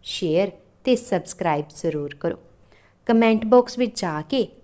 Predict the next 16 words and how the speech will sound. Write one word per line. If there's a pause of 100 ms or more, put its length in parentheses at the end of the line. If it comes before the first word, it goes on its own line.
(220)
"ਵਾਹਿਗੁਰੂ
ਜੀ"
ਜ਼ਰੂਰ
ਲਿਖੋ (540)
ਅਤੇ
ਆਪਣੀ
ਰਸਨਾ
ਨਾਲ
ਵੀ (380)
"ਵਾਹਿਗੁਰੂ
ਜੀ"
ਬੋਲ
ਕੇ (380)
ਆਪਣੀ
ਰਸਨਾ
ਨੂੰ